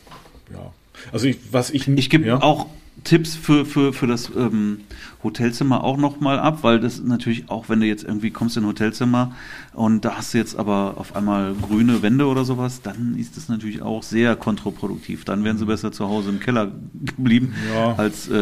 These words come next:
Speaker 2: in ein Hotelzimmer mit grünen Wänden dann, ne?
Speaker 1: Machst du alle Bilder schwarz-weiß
Speaker 2: Und
Speaker 1: dann?
Speaker 2: Ja, aber, na, das, aber das ist, das ist schon was, wo ich einfach auch drauf, äh, hinweise,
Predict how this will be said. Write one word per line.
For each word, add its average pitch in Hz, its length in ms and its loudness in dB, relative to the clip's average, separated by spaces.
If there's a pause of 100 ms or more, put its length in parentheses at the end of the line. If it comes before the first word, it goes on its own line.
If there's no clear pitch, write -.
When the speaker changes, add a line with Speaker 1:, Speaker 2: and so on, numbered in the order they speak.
(140)
Speaker 2:
in 104 180 2
ein 104 60 2
Hotelzimmer 107 460 2
mit 104 140 2
grünen 104 300 2
Wänden 107 320 2
dann, 92 160 0
ne? 98 160 0
Speaker 1:
Machst - 200 -2
du 120 40 0
alle 113 140 2
Bilder 113 200 4
schwarz-weiß 104 420 2
Speaker 2:
Und 104 180 4
Speaker 1:
dann? 95 80 -10 (1040)
Speaker 2:
Ja, 131 140 8
aber, 143 240 8
na, 135 300 10
das, 117 240 0
aber 117 200 4
das 120 200 6
ist, 143 240 0
das 127 100 2
ist 139 100 -2
schon 139 160 4
was, 123 160 4
wo 127 80 8
ich 117 140 4
einfach 110 240 2
auch 98 140 -2
drauf, 107 240 0 (240)
äh, 107 140 2
hinweise, 104 500 4